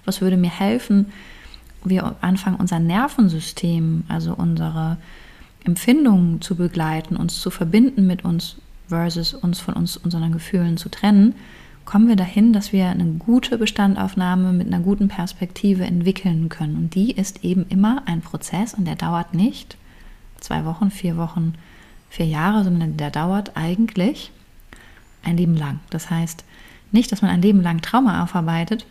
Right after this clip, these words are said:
aber es heißt sehr wohl, dass man ein Leben lang sich immer wieder mit den Veränderungen auseinandersetzt und immer wieder und weiter auch ein anderer Mensch wird. Im besten Fall <clears throat> der, der wir uns wünschen zu sein oder der wir schon sind,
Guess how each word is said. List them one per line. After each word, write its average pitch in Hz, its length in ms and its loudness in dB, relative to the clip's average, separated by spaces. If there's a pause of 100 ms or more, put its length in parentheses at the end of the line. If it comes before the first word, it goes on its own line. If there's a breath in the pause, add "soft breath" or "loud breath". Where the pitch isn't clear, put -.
(720)
aber 180 140 2
es 180 100 -2
heißt 175 260 0
sehr 165 160 -2
wohl, 180 140 2
dass 202 140 -2
man 185 80 0
ein 165 140 -2
Leben 190 260 2
lang 175 240 0
sich 180 180 -6
immer 180 240 2
wieder 175 160 0
mit 170 140 0
den 165 120 -2
Veränderungen 180 1000 2
auseinandersetzt 180 720 -2
und 190 160 -4
immer 202 380 2
wieder 214 300 2
und 165 160 -4
weiter 180 360 -6
auch 170 100 -6
ein 175 160 -4
anderer 170 360 0
Mensch 165 400 -2
wird. 185 380 -2 (380 loud breath)
Im 180 100 0
besten 180 300 -2
Fall 180 360 -2 (240 loud breath)
<clears throat> - 240 -20
der, 180 500 0
der 170 160 -2
wir 160 100 -6
uns 175 180 -4
wünschen 208 280 4
zu 185 140 -4
sein 170 340 0 (920)
oder 165 160 -2
der 151 180 -6
wir 156 100 -4
schon 156 320 -2
sind, 180 360 0